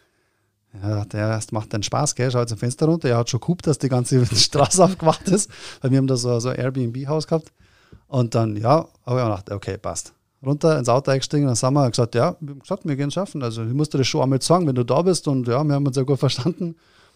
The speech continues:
Und dann gleich gescheit, fahren wir nach Malibu raus.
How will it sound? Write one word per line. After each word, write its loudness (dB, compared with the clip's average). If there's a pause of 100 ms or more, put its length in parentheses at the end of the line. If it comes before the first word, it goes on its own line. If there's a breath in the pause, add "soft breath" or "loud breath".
(240 soft breath)
Und -2
dann 0 (540)
gleich 2
gescheit, 2
fahren 2
wir 2
nach 2
Malibu 2
raus. -2